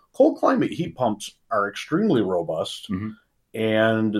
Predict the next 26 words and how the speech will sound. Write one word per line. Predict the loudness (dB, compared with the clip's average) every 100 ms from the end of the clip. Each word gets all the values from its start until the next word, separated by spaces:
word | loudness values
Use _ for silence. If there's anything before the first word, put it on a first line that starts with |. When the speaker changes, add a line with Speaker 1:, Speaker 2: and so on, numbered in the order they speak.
| 2
Speaker 1:
they | 2
can | 4 2 4
provide | 4 6 4 4 0 0
all | 2 4
that | 2 2
heat | 0 -2
for | 0 0
your | 2
home | 4 4 4 2
well | 4 6 6
down | 4 4 2
to, | 0 -2 0 -4 -4
you | -4
know, | -4
certainly | 2 2 4 2 0
negative | 0 0 -2 -2
thirteen | -2 -2 2 4 6 4
Fahrenheit, | 4 6 4 2 0 -2
what | 0
we | 4
Speaker 2:
Yeah. | 4
Speaker 1:
all | 4
kinda | 2 0
certified | 2 4 4 4 2 0
to. | -4 2
But | 2